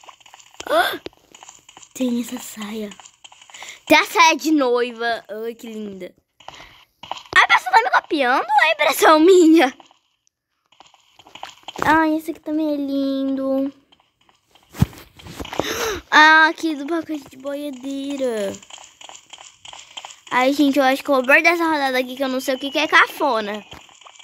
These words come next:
É, mas eu acho que eu vou me vestir aqui de qualquer jeito, né? <gasps> Tem o cabelo dos sonhos aqui dentro. Tem os cabelos dos sonhos, galera.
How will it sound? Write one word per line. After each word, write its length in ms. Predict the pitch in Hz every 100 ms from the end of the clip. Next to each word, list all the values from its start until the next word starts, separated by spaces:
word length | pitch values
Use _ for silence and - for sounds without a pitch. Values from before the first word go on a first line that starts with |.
| - - - - - - -
É, 220 | - 302 294
mas 200 | 285 302
eu 80 |
acho 140 | 302 -
que 80 | 349
eu 40 |
vou 140 | 311
me 120 | 311 339
vestir 260 | 392 440
aqui 140 | 359 349
de 80 |
qualquer 460 | - 539 - 679 554
jeito, 420 | 466 330 339 370
né? 260 | 311 277 330 - 659 - -
<gasps> 400 | - - _ _
Tem 360 | 240 233 247 254
o 100 | 254
cabelo 720 | 302 262 214 226 247 294 294
dos 320 | 240 269 427
sonhos 920 | - 370 285 277 269 254 240 202 196
aqui 280 | 214 220 -
dentro. 680 | 202 202 185 190 - 190 180 - - - - - - - - - - - -
Tem 120 | 262
os 80 | -
cabelos 460 | 311 269 262 269
dos 300 | 233 240 349
sonhos, 600 | - - 302 254 233 220 214
galera. 680 | 208 214 220 220 190 190